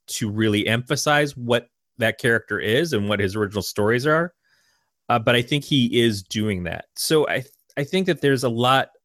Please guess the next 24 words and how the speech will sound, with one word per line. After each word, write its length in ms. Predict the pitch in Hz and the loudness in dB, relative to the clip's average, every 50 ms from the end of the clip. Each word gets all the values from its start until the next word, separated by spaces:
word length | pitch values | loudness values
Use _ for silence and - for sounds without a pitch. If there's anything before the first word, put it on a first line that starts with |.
| - | -4
of 220 | 131 123 120 117 - | -2 -2 -2 -2 -4
potential 720 | 123 - - 135 131 123 - 135 123 117 113 113 - _ _ _ _ _ _ _ _ _ _ _ _ _ _ _ _ _ _ _ _ _ _ _ _ _ _ _ _ _ _ - | -6 -2 -2 -2 -2 -2 0 0 2 2 2 0 -2 _ _ _ _ _ _ _ _ _ _ _ _ _ _ _ _ _ _ _ _ _ _ _ _ _ _ _ _ _ _ -4
that's 300 | 110 123 117 110 - - | -2 0 0 0 -2 -6
still 240 | - - - 117 | -2 0 0 2
out 280 | 117 107 117 120 120 - | 4 4 2 2 0 0
there 280 | 131 123 120 117 117 113 | 2 4 4 4 2 0
while 380 | 107 98 101 101 101 104 104 | -2 -2 0 2 2 2 2
we're, 320 | 101 104 101 98 98 95 92 - _ _ _ - | 2 2 2 0 0 -2 -6 -10 _ _ _ -2
we're 100 | 110 110 | -2 0
not 220 | 110 110 107 101 | 2 0 0 0
getting 240 | - 113 101 104 104 | -2 -2 -2 -2 -2
any 240 | 90 104 104 101 95 | -4 -4 -4 -6 -6
payoff 760 | - - - - 113 107 104 98 95 90 90 - - - _ _ _ _ _ _ _ _ _ | -8 -6 -2 0 2 2 2 2 0 -2 -4 -8 -12 -20 _ _ _ _ _ _ _ _ _
yet. 600 | - 98 95 98 104 92 - - _ - - - - _ _ _ _ _ _ _ _ _ _ _ _ _ _ _ _ _ _ _ _ _ _ _ _ _ _ _ _ _ _ _ | -16 -8 -4 -2 -2 -2 -4 -8 _ -16 -16 -16 -16 _ _ _ _ _ _ _ _ _ _ _ _ _ _ _ _ _ _ _ _ _ _ _ _ _ _ _ _ _ _ _
But 100 | - 220 | 0 2
overall, 480 | 247 269 262 277 262 254 220 - - _ - | 4 4 6 6 4 4 2 0 -6 _ -2
yeah, 260 | 208 220 208 151 117 | 0 2 2 2 2
it, 280 | - - 143 131 - _ - | 0 -4 -8 -8 -10 _ -4
I, 280 | 165 185 185 190 180 175 - _ _ _ _ _ _ _ _ _ _ _ _ _ _ _ _ _ _ _ _ _ _ _ _ _ _ _ - - _ _ _ _ - | 0 0 0 0 0 -4 -10 _ _ _ _ _ _ _ _ _ _ _ _ _ _ _ _ _ _ _ _ _ _ _ _ _ _ _ -16 -16 _ _ _ _ -6
I 60 | 135 | -2
think 180 | - 180 170 165 | 0 0 0 0
it's 140 | 147 - - _ _ _ _ | -2 -6 -10 _ _ _ _
pretty 500 | - - - - 190 208 214 220 220 220 | -20 -16 -6 -2 0 2 2 2 0 -2
good 580 | 202 160 156 165 170 165 160 165 160 170 170 160 | -2 0 2 2 4 4 2 2 0 -4 -8 -10